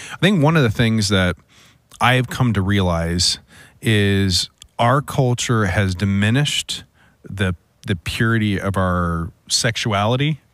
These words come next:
intimacy, you would say, with your spouse. Um, it's diminished the role of that. Um,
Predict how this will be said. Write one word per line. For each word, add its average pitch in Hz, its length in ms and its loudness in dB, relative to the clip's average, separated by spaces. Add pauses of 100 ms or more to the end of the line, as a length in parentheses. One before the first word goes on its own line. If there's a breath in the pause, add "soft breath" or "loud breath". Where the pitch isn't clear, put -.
(180)
intimacy, 156 760 0 (120)
you 127 200 0
would 131 100 0
say, 131 300 0
with 110 220 -2
your 110 60 0
spouse. 113 540 -2 (560 loud breath)
Um, 107 260 2
it's 107 220 -2
diminished 110 640 0 (360 loud breath)
the 110 140 0
role 98 320 2
of 135 100 0
that. 143 420 0
Um, 92 480 0